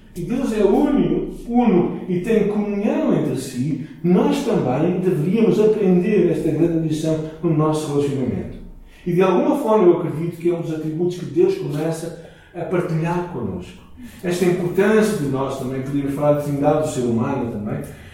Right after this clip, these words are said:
mas, mas, mas a importância de nós vivermos também num relacionamento, não é? Deus nos criou para isso mesmo. Agora, eu gostava de ver mais dois aspectos de Deus, em que, nos quais Deus partilha connosco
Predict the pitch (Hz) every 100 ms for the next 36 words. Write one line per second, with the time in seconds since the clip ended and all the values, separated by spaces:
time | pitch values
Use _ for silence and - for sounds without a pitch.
0 | - 170 180 180 - - - - - -
1 | - - - - 190 185 180 180 175 175
2 | 175 175 165 - 196 202 170 147 151 160
3 | 175 175 - - 143 143 131 170 180 175
4 | - 143 143 156 160 165 175 190 175 165
5 | 156 - 160 143 131 120 113 101 - -
6 | 90 98 104 135 131 127 120 120 123 117
7 | 110 92 - 90 82 76 76 - - -
8 | - - - - _ _ - _ - _
9 | - - - - - - 180 175 - 180
10 | 175 156 147 156 151 147 139 147 151 135
11 | - 139 135 - - 113 110 110 107 104
12 | 127 127 120 127 120 127 143 147 147 -
13 | 139 139 135 151 165 196 - 107 98 98
14 | -